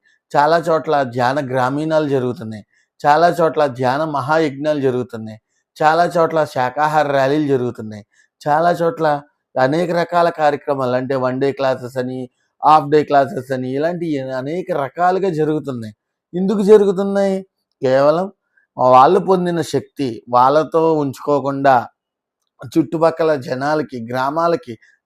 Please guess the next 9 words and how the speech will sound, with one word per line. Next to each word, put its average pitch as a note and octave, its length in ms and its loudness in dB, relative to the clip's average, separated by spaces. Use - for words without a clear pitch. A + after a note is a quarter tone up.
అందజేయాలనే D3 1000 2
ఒకే D#3+ 380 -4
ఒక D3+ 300 -2
మెయిన్ C#3+ 320 -4
కాన్సెప్ట్. B2+ 440 -6
అందరూ C#3+ 440 2
ఆనందంగా, D3 720 0
ఆరోగ్యంగా C#3 680 0
జీవించాలి C3 880 -2